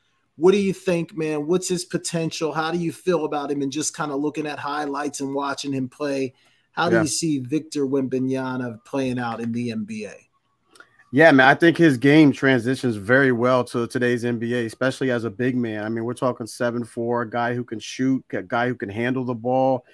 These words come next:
Speaker 2: I mean, it's just a guy that, again, it just, it, he's just a perfect fit for the N B A right now. A lot of people say he's kinda light, um, there, but you look, look at K D.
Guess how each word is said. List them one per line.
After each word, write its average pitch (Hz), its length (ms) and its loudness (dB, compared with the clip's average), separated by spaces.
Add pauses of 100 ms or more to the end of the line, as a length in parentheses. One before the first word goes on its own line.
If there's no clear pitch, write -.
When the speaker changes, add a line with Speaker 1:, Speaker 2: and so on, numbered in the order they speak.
(200)
Speaker 2:
I 107 80 -4
mean, 117 320 -2
it's 123 180 -6
just 135 300 -4 (540)
a 135 100 0
guy 127 300 2
that, 123 260 -2
again, 123 460 -2
it 117 160 -8
just, - 480 -10
it, 120 120 -6
he's 131 200 -2
just 127 220 -10
a 107 60 -6
perfect 139 400 -4
fit 131 220 -4
for - 80 -12
the 117 160 -4
N 110 80 -4
B 113 140 -4
A 117 180 -6 (240)
right 117 300 0
now. 123 360 0 (1080)
A 143 40 -4
lot 143 120 4
of 135 80 -2
people 139 180 0
say 143 220 2
he's 127 120 0
kinda 127 220 0
light, 123 500 0
um, 127 320 2
there, 127 320 0
but 117 320 -6
you 127 140 -6
look, 113 240 -4
look 117 160 -8
at 117 80 -10
K 117 220 -4
D. 113 360 -4